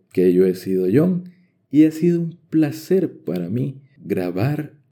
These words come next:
editar y procesar este episodio para ti. No me siento para nada culpable de poner este episodio en todas las plataformas de podcast.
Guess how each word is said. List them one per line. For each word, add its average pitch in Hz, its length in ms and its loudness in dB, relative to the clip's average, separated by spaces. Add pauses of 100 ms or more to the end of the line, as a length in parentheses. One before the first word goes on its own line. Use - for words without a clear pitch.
editar 101 520 -2
y 120 80 2
procesar 101 580 -2
este 98 240 -4
episodio 85 580 -4
para 80 240 -10
ti. - 200 -16 (140)
No 92 140 -4
me 92 120 -4
siento 98 760 -2 (120)
para 90 260 -2
nada 135 500 0
culpable 90 800 -6 (320)
de 90 180 2
poner 90 380 -2
este 95 280 -2
episodio 95 640 2
en 82 280 -8
todas 92 320 2
las 87 160 -6
plataformas 85 920 -6 (120)
de 95 120 -6
podcast. - 640 -8